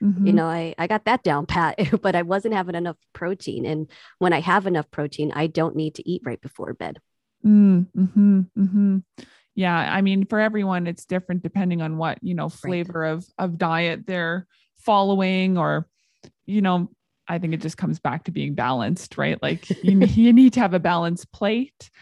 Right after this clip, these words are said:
Speaker 1: What are some of these, um, kind of brain foods that you talked about?
Speaker 2: So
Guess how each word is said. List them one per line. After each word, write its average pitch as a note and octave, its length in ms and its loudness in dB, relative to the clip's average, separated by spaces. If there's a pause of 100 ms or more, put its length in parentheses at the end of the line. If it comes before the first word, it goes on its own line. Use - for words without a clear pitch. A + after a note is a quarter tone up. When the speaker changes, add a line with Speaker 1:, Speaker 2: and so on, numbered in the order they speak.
(320)
Speaker 1:
What C#4+ 280 0
are A4 140 -4
some B3 380 0
of A3 340 2 (480)
these, F#3 400 0 (120)
um, E3+ 340 -2
kind F#3+ 220 -2
of E3+ 140 -6
brain E3+ 320 0
foods - 400 -8
that - 160 -8
you - 120 -6
talked - 360 -8
about? B2 360 -4 (1600)
Speaker 2:
So A#3+ 640 2